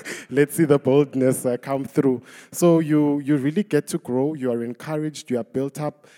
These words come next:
So I just want to say to the church this morning that, uh, when the opportunity does come, definitely get plugged in to a follow group. It's going to be the best decisions that, the best decision that you've ever made.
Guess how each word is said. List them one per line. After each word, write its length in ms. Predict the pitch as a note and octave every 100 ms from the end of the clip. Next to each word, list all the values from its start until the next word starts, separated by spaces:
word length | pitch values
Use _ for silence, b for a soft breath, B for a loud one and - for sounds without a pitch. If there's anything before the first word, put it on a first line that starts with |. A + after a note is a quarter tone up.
| B
So 240 | - E3 -
I 100 | D3
just 280 | - E3+ -
want 220 | D3+ D#3
to 260 | - D3+ C3+
say 240 | - D#3
to 120 | -
the 120 | B2 A#2+
church 340 | - D3+ -
this 220 | A#2+ -
morning 360 | C3 C3+ C#3+ B2+
that, 280 | B2 - B2+
uh, 200 | A#2 G#2+ b b -
when 140 | C3+
the 100 | C3
opportunity 680 | C#3 - C3+ - D#3 C#3+ D3
does 260 | B2 A#2 -
come, 300 | - B2 A#2
definitely 560 | C3+ C3+ F3 D#3+ C#3+ D3
get 300 | - B2+ _
plugged 440 | D3+ D#3 D3+ C#3+ -
in 320 | D3+ C#3+ D#3 F3 b b b
to 200 | D3+ C#3+
a 80 | B2+
follow 300 | - C#3+ C3+
group. 260 | C3 B2+
It's 120 | - -
going 220 | C3+ D3
to 120 | D3+
be 160 | B2+ B2
the 140 | A#2
best 400 | - B2 C3+ -
decisions 680 | B2 - C#3+ A#2+ C#3+ G3+ -
that, 180 | C3+ - _ _
the 100 | C#3
best 260 | - C#3 -
decision 320 | C3 C#3+ C3
that 120 | B2 C3
you've 120 | A2+
ever 280 | C#3 C3 A#2+
made. 320 | B2 C#3